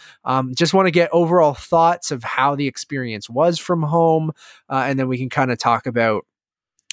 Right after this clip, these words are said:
you know, favorite movies, uh, or least favorite movies, kinda some stuff that we saw in general. And Daniel, get your thoughts on stuff, um, because we haven't really talked to you. So Daniel, I'll start with you. Like, how did you feel the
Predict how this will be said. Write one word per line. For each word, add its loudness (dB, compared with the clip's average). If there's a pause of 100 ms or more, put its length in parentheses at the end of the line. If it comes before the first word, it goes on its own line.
you 0
know, 2
favorite 0
movies, 0
uh, 2
or -4
least -4
favorite 2
movies, -2
kinda -4
some -4
stuff -2
that 0
we -2
saw 2
in -2
general. 0
And -6
Daniel, -2
get -4
your -4
thoughts 0
on -6
stuff, -2 (380)
um, 0 (340)
because -2
we 0
haven't 0
really -4
talked -2
to -10
you. -2
So -4
Daniel, 0
I'll 2
start 0
with -4
you. 2
Like, 0
how -2
did -2
you -2
feel 0
the 0